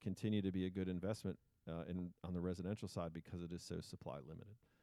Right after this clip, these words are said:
And so that's not gonna change. And if folks are looking for a price break,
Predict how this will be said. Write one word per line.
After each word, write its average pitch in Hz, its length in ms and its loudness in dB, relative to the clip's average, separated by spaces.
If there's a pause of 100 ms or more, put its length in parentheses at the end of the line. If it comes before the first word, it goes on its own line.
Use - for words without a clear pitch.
(300)
And 90 100 -8
so 87 200 2
that's 85 240 0
not 85 160 0
gonna 80 180 -2
change. 101 640 0
And 85 80 -4
if 85 160 -6
folks 107 240 0
are 95 100 2
looking 95 280 0
for 90 220 0
a 85 60 0
price - 380 -2
break, 98 500 -2